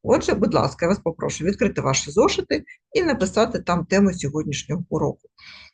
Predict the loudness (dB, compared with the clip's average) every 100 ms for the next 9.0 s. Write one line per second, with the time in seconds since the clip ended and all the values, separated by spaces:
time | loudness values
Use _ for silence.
0 | -6 -4 0 4 4 4 2 0 0 0
1 | -2 -2 -2 -4 -4 -8 -6 -6 -6 -8
2 | -6 -8 0 2 2 0 0 -2 0 2
3 | 2 -2 -8 -8 -4 -2 -2 -6 -8 -12
4 | _ -12 -10 -12 -8 -6 2 4 6 6
5 | 4 6 4 4 0 0 4 6 8 6
6 | 4 2 -2 0 0 0 -2 -4 -2 2
7 | 2 2 -2 -4 -2 -6 -4 -4 -4 -6
8 | -4 -4 -4 -10 -8 -8 -6 -4 -4 -8